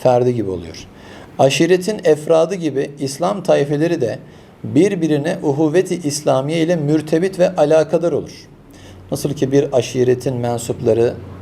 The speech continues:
aralarında bir rabıta, bir bağlantı var. İslam aşiretine bağlı olan insanların aralarında bir rabıta var. Birbirine manen,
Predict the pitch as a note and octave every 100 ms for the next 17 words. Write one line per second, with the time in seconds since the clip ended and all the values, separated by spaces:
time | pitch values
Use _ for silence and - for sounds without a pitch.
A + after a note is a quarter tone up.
0 | - - A#2+ A#2+ B2 B2+ A#2+ A#2+ A#2+ A#2
1 | A2+ B2+ A#2 A2+ A2 A2 A2+ A2 B2+ C#3
2 | F3 - - - - - - A#2 - C3+
3 | D#3 E3 - A#2+ - C3 A#2+ A#2 A#2+ A#2+
4 | A#2+ C3 A#2+ A#2 B2 C#3 C3 C3+ B2+ B2+
5 | B2+ B2 F#3 - - - - - - B2
6 | A#2 A2 F#2+ E2 - - - - - -
7 | A2+ D#3 G#3+ F3+ E3 C#3 A#2+ B2+ F3+ F#3
8 | F#3+ G#3+